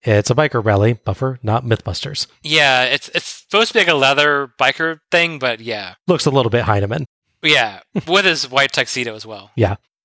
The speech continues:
Speaker 1: He still calls the show Hog Wild.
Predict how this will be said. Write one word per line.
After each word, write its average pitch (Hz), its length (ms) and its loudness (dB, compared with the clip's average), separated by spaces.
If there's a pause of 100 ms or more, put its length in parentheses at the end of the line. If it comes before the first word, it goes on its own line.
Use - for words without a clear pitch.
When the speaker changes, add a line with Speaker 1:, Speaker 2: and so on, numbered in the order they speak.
(760)
Speaker 1:
He 165 100 2
still 202 220 0
calls 139 260 2
the 117 100 2
show 113 280 2
Hog 113 360 0
Wild. 120 460 -2